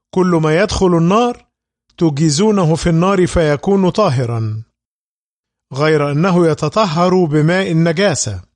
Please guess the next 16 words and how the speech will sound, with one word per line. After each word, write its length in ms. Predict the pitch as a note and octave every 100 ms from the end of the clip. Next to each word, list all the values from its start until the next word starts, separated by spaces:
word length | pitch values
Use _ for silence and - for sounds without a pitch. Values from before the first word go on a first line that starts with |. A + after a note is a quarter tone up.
| _ _ _ _ _ _ _ _ -
وأما 300 | B2 B2 B2
كل 220 | - G3+
ما 280 | E3+ D3+ D3
لا 280 | C#3 C#3 F3+
يدخل 360 | - F3 D3+
النار 400 | D3 D#3 F#3 E3+
فتجيزونه 960 | - D#3 - D3 C3+ D#3 E3+ G3+ F3+ D3
في 140 | C#3+ E3+
الماء، 480 | E3+ G#3 B2+ - _ _ _ _ _ _ _ _ _ -
وتغسلون 800 | C#3 D#3+ C#3 - E3+ A3 G#3 F3
ثيابكم 640 | F3+ E3 G3 F3 - D#3
في 140 | C#3 D#3
اليوم 320 | D#3 F#3+ F3+
السابع 580 | D#3 - G3 E3+ D#3 D#3
فتكونون 840 | D#3+ C#3 C#3+ - D3 E3+ G3 F3
طاهرين، 800 | - E3 D#3 E3+ G#3+ A#2 A2+